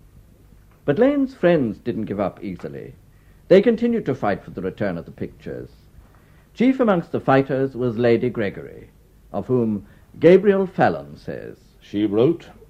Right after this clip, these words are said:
Speaker 2: she travelled, she interviewed, she begged, pleaded, reasoned,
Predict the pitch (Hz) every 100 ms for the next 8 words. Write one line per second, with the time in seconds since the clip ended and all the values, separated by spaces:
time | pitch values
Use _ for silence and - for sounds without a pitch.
0 | - - 95 95 101 104 90 98 131 -
1 | _ - - 104 127 120 95 123 143 151
2 | 95 - _ - 95 78 120 135 165 147
3 | 98 - - - 135 147 135 123 - -
4 | - 165 190 165 165 160